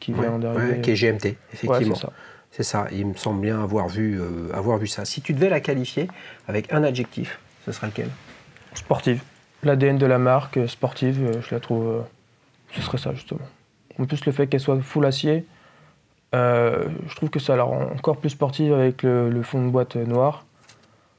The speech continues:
Speaker 2: Cadran,
Speaker 1: Euh,
Speaker 2: ouais.
Speaker 1: ouais,
Speaker 2: Cadran, ouais,
Speaker 1: foot,
Speaker 2: ouais.
Speaker 1: ouais. Et, euh, le fait qu'il y ait un petit détail, euh, en rouge, je sais pas pas ce qui est écrit.
Speaker 2: Ouais, ouais.
Speaker 1: Je la trouve, euh, je trouve des petits détails qui sont sympas et qui le rendent, euh, sportive.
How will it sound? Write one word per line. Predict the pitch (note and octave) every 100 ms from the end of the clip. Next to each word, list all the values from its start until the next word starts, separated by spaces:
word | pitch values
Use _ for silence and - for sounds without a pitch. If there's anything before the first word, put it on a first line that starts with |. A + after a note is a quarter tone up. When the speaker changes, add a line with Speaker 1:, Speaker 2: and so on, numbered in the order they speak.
| - _ _ -
Speaker 2:
Cadran, | B2 A#2+ D#3
Speaker 1:
Euh, |
Speaker 2:
ouais. |
Speaker 1:
ouais, | F#2+ - _ -
Speaker 2:
Cadran, | C3+ A2+ C3+
ouais, |
Speaker 1:
foot, | C3 B2 A#2+ C3+ - -
Speaker 2:
ouais. | C3+
Speaker 1:
ouais. | C3+ C3+ - _
Et, | C#3+ C#3 C3+
euh, | B2+ B2 B2
le | B2+
fait | D3+
qu'il | C#3+ C3
y |
ait | B2
un |
petit | B2+ -
détail, | C#3 C3+ D3 C3+
euh, | A#2+ A#2+ A#2 -
en | B2
rouge, | B2+ D3+ C3+ - -
je |
sais | -
pas | F3
pas | D#3+ F#3 F3+
ce | -
qui | D#3
est |
écrit. | D3 D#3+ F3 -
Speaker 2:
Ouais, | D#3
ouais. | B2 D3 F#3 - - _ _ - _
Speaker 1:
Je | - C#3
la |
trouve, | C3+ - D3
euh, | C#3 C3 B2+ B2+ B2+
je |
trouve | - C#3
des | C3
petits | -
détails | C3+ C3+ D3
qui | -
sont | -
sympas | C3+ B2+ C3 C#3
et | C3+
qui | C3+
le | B2+
rendent, | B2+
euh, | B2 B2+ - _ _ _ _ _ _ _ _ _ _ _ - -
sportive. | - C#3 C3+ -